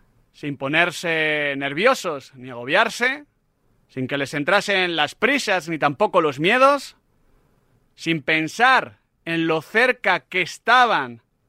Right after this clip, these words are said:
sino más bien en lo lejos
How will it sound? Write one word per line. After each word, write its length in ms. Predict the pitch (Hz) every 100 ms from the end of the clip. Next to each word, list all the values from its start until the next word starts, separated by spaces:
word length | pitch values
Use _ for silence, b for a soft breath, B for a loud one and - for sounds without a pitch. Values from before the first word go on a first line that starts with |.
| _
sino 320 | - 151 156
más 260 | 170 226 175
bien 460 | 202 214 175 120 - _ _ _ _ _ _
en 260 | 151 139 120
lo 120 | 120
lejos 640 | 139 202 - 131 120 -